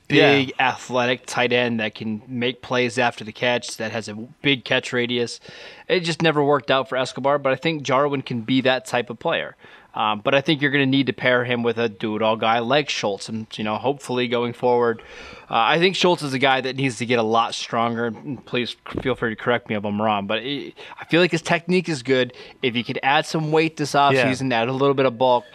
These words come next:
Speaker 2: you're gonna see a much better player in year two. If you would agree
Speaker 1: Re-,
Speaker 2: with that assessment?
Speaker 1: Yeah, r-, I would. I would say that w-, the thing that makes it work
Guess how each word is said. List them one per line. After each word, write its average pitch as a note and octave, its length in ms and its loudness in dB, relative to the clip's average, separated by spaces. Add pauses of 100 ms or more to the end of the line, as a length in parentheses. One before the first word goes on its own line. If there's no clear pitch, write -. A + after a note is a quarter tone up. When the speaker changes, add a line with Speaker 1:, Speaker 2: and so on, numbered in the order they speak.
(180)
Speaker 2:
you're C3 140 2
gonna C3 160 2
see B2 300 -2
a G#2+ 40 -2
much A2+ 420 0
better G#2+ 200 -2
player G#2+ 400 -2
in A2+ 180 -4
year G#2 160 -2
two. G2 260 -6
If - 120 -16
you A2+ 80 -8
would G#2+ 60 -6
agree D3+ 160 0
Speaker 1:
Re-, A#2+ 60 0
Speaker 2:
with A2+ 100 -6
that A#2 120 0
assessment? D#3+ 460 -2
Speaker 1:
Yeah, D3 200 2
r-, C#3+ 200 -4
I D#3 100 4
would. D#3+ 360 2
I C#3+ 100 4
would D#3+ 160 0
say D#3 280 2
that C3 180 0
w-, C3+ 280 -8
the C#3+ 160 -2
thing F#3+ 360 -2
that C3+ 160 -2
makes D3 340 0
it G2+ 180 -2
work C3+ 400 0